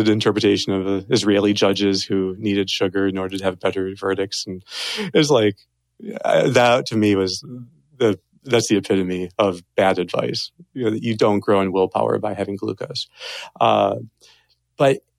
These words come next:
what happens in these kind of books is that they, whenever they leave some kind of thing as obvious, like, "Well, how do you know which habit?" It's just obvious.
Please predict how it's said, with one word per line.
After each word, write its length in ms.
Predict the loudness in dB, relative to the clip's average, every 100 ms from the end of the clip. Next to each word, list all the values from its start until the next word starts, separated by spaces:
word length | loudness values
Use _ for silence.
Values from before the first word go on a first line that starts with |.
| _
what 180 | -2 2
happens 380 | 2 4 2 2
in 40 | 0
these 120 | 2
kind 160 | 2
of 100 | 2
books 300 | 2 0 0
is 220 | -4 -6 0
that 260 | 0 0 -4 _ _ _ _
they, 220 | 4 4
whenever 420 | 4 2 2 2
they 140 | 2 2
leave 360 | 2 0 0
some 440 | 0 0 2 2 -2
kind 320 | -2 0 2
of 80 | 0
thing 260 | 2 2 2
as 120 | -2
obvious, 800 | 0 0 0 -2 -2 -2 -4 -8 _ _ _ -8
like, 140 | -2
"Well, 80 | 0
how 160 | 0 0
do 100 | 0
you 60 |
know 180 | 0 0
which 200 | -2 -2
habit?" 320 | -4 -4 -10 -14 _ _ _ _
It's 100 | -4
just 160 | 0 2
obvious. 520 | 0 -2 -4 -8